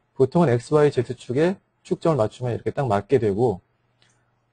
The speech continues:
맨 아래에 보면 적용이 있고 오케이가 있어요. 오케이 하면 창이 닫히는 거고,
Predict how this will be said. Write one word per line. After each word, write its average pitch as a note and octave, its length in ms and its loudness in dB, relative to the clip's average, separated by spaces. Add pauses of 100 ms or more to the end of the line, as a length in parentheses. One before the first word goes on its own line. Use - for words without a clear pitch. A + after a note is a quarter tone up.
(1200)
맨 E3 180 4
아래에 E3+ 180 6
보면 D#3 280 0
적용이 E3 480 4
있고 C3+ 240 -2
오케이가 C3+ 360 4
있어요. G2+ 300 0
오케이 D3+ 280 2
하면 D#3 220 0
창이 F3+ 220 0
닫히는 A#2+ 420 -2
거고, G#2 420 -2